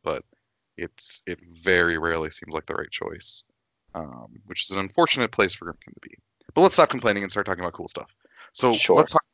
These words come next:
Speaker 1: let's talk about what changed to make Heretic so interesting. The biggest thing is
Speaker 2: Nay
Speaker 1: the
Speaker 2: Slayer command attachment.
Speaker 1: Exactly, the Nay Slayer Warhorse.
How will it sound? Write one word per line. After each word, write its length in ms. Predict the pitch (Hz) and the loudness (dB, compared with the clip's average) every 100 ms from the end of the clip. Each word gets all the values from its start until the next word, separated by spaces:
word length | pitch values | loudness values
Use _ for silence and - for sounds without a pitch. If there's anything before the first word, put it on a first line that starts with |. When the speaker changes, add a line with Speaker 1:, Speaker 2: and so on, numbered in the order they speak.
| _ | _
Speaker 1:
let's 120 | 131 165 | -4 2
talk 100 | 156 | 4
about 140 | 131 | 4
what 140 | 110 | 2
changed 580 | 117 - 101 95 87 - | -2 -8 -6 -8 -8 -10
to 80 | - | -8
make 180 | 90 - | -10 -8
Heretic 340 | 90 80 87 | -8 -8 -12
so 140 | - 82 | -14 -14
interesting. 340 | - - - - _ _ _ _ | -14 -16 -16 -20 _ _ _ _
The 80 | - | -20
biggest 400 | - 147 151 - | -2 -2 -2 -6
thing 400 | 101 95 92 95 _ | -4 -4 -8 -14 _
is 200 | - 85 | -8 -2
Speaker 2:
Nay 140 | 127 202 | 2 2
Speaker 1:
the 80 | - | 4
Speaker 2:
Slayer 240 | 170 147 | 4 4
command 240 | 135 127 | 4 0
attachment. 520 | 107 110 92 - 85 - - | 2 0 0 -4 -12 -14 -8
Speaker 1:
Exactly, 320 | 90 80 - | -6 -6 -8
the 80 | 82 | -12
Nay 140 | 85 98 | -2 -2
Slayer 260 | - 98 87 | 0 0 0
Warhorse. 540 | 78 - - - - | -6 -8 -10 -8 -12